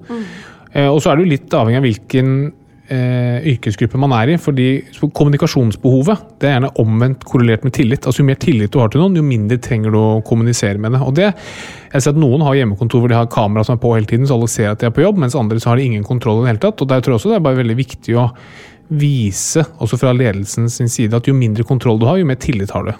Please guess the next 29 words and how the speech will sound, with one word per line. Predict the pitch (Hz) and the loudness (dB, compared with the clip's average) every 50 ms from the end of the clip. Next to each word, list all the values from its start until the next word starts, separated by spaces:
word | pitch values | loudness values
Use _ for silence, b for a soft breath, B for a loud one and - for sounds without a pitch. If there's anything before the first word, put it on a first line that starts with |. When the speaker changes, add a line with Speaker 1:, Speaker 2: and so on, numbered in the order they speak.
| - - | -10 -8
Speaker 1:
Mm. | 233 226 190 143 | -8 -6 -4 -2
Speaker 2:
Og | 127 123 123 | 0 0 2
det | 117 117 | 2 2
å | 127 139 | 2 0
føle | - - - - - 151 131 113 101 107 | -2 -6 -6 0 2 2 2 2 0 -2
at | 104 - | -2 -2
man | 139 120 | 0 -2
har | 127 123 | -2 -2
tillit, | - 165 123 120 196 240 - - | 0 0 0 2 0 0 -2 -2
det | - 120 | -2 0
er | 127 135 | 0 0
ganske | 113 98 - 113 | 0 -2 -4 -4
viktig. | 110 - - - - - - - | -6 -6 -8 -12 -18 -16 -12 -8
Speaker 1:
Mm. | 233 220 165 143 165 - - - | -8 -8 -8 -10 -12 -8 -4 -2
Og | 254 262 | -2 -2
så | - - - - 285 285 285 294 - - - | -2 -6 -4 -2 0 2 2 0 -2 -2 -2
er | - 226 220 | 0 0 2
det | 214 226 | 2 0
jo | 233 214 | 0 0
sånn | 165 147 139 | -2 -2 -2
at | 151 - | -4 -2
hvis | - 208 202 - 214 | -2 -2 -2 0 0
man, | 226 226 233 240 - - - - | 0 0 0 -2 -4 -6 -4 -2
eh, | 208 208 208 202 202 196 196 196 196 190 190 185 180 175 - - 165 151 151 - | 0 0 2 0 0 0 0 -2 -2 -2 -2 -2 -2 -4 -4 -4 -4 -2 -2 0
jobber | 202 214 190 156 160 160 160 160 | 0 0 0 2 0 0 0 0
for | - - | -2 -2
mye, | 180 170 160 180 285 349 311 | 0 0 2 0 0 -2 -2
og | - 190 | 0 0
det | 190 190 | 0 0